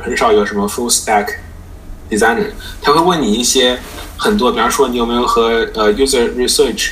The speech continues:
工作过啊？你是怎么工作过啊？你有没有和 engineer 工作过啊？你是如何 involve engineer 的？你是如何 con-，你是如何 persuade engineer to implement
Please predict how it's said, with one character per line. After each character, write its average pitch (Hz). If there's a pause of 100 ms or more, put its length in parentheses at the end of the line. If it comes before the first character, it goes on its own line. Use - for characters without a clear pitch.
工 127
作 127
过 123
啊？ -
你 101
是 120
怎 -
么 92
工 123
作 127
过 151
啊？ - (260)
你 139
有 120
没 120
有 120
和 117
engineer 123 (200)
工 120
作 120
过 -
啊？ 104
你 101
是 117
如 117
何 107
involve 110 (160)
engineer 113
的？ 101
你 95
是 117
如 110
何 107
con-， - (180)
你 -
是 139
如 127
何 -
persuade 139
engineer 120 (140)
to 117 (320)
implement 135